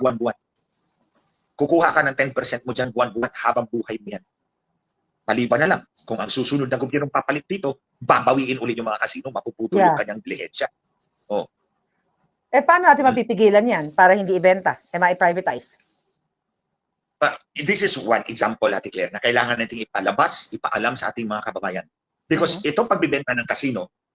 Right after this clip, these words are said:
Speaker 1: is one of the biggest sources of corruption. Hindi lang actually ang amount, of course, g-, gross gaming revenue, we're talking of billions of pesos, di ba?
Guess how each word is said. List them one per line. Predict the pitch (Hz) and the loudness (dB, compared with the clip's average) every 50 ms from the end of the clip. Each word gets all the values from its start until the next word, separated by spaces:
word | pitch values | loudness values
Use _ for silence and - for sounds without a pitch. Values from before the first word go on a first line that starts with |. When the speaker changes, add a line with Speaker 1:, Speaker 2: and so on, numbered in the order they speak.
| _ _ _ _ _ | _ _ _ _ _
Speaker 1:
is | - 139 139 - - - - | -2 -2 0 0 -2 -2 0
one | 185 190 240 262 214 | 0 2 2 2 0
of | 175 - | -4 -4
the | - - - - | -8 -14 -4 -2
biggest | 226 240 233 208 - - - | -2 -2 0 -2 -4 -4 -6
sources | - 165 160 - 147 131 | -4 -4 -2 -2 -2 -4
of | - - | -6 -6
corruption. | - - 107 - - - 107 - - _ _ _ _ | -6 -6 -6 -6 -4 -6 -6 -6 -8 _ _ _ _
Hindi | - 214 226 220 247 285 262 | -4 -2 -2 -2 -2 -2 -2
lang | 233 208 - | -2 -2 -2
actually | 165 175 - - 151 131 - - - | -4 -4 -4 -6 -6 -6 -6 -6 -4
ang | - - | -2 -2
amount, | - 123 - 123 127 - _ _ _ _ _ _ - | 0 0 0 0 -2 -4 _ _ _ _ _ _ -6
of | 196 196 | -6 -4
course, | - - - - 123 | -2 -2 -2 -2 -2
g-, | 127 160 160 | -4 -4 -2
gross | 160 151 156 - - | 0 -2 -2 0 0
gaming | 147 139 139 135 | -2 -2 0 -2
revenue, | 123 117 - - 240 208 | -4 -6 -6 -8 -6 -6
we're | 165 175 - | -4 -4 -2
talking | 170 160 - - - | -4 -6 -6 -10 -14
of | - _ - | -10 _ 0
billions | - 135 127 131 127 123 - 104 | 0 2 2 0 0 -2 -4 -4
of | - | -4
pesos, | - 98 - - 165 156 - - | -6 -6 -4 -4 -6 -6 -6 -8
di | 220 196 | -6 -6
ba? | 190 | -6